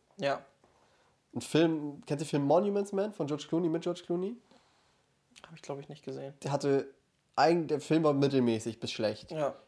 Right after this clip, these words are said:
Speaker 2: Er hatte aber ein gutes Zitat, ich kann's nicht mehr ganz sagen, aber der, der Kontext war, dass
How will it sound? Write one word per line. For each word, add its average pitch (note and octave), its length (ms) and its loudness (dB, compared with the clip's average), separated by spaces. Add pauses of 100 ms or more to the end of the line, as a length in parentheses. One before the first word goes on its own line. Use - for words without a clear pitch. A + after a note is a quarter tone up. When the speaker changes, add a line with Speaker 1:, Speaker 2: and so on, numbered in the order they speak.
(140)
Speaker 2:
Er - 80 0
hatte B2+ 120 2
aber C3 480 4
ein D3+ 180 0
gutes D3 280 -8
Zitat, D3 580 0 (480)
ich - 140 -12
kann's C#3 220 0
nicht C#3+ 100 -8
mehr C#3 80 4
ganz C#3 160 4
sagen, C3+ 100 0
aber B2 140 2
der, B2 440 4 (360)
der A#2+ 80 -2
Kontext C3+ 560 -2
war, B2 320 4 (600)
dass - 520 -4